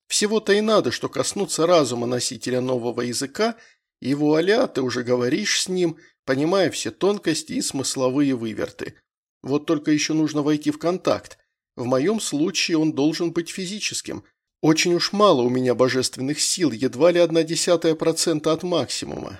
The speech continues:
Встретили меня не самым приветливым образом, не выбежали, то бишь не выплыли навстречу, радостно крича и забрасывая цветами, ну или, в данном случае, морскими водорослями и поднося детей для целования.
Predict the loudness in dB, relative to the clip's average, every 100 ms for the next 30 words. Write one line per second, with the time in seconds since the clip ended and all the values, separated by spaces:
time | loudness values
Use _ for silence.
0 | -14 -8 -4 -2 -2 -2 -2 -2 0 0
1 | 0 0 2 2 2 0 -2 0 -2 -2
2 | -2 0 2 0 0 -4 -4 -2 -2 0
3 | 0 0 0 0 0 -2 -2 -2 0 2
4 | 2 2 2 0 2 0 -4 -4 -2 0
5 | 2 2 2 0 -4 -6 -6 -4 -2 2
6 | 2 2 -2 -2 0 0 0 -2 -2 -4
7 | -4 -4 0 0 2 0 0 -2 -4 -6
8 | -20 -14 0 2 2 -2 -2 -2 -2 -4
9 | -8 _ -4 -4 -4 -2 -2 0 0 2
10 | 0 -2 -2 -4 -8 _ -8 -4 -4 -2
11 | -2 0 -2 -4 -4 -2 0 -2 -2 0
12 | 2 4 2 -2 -8 -12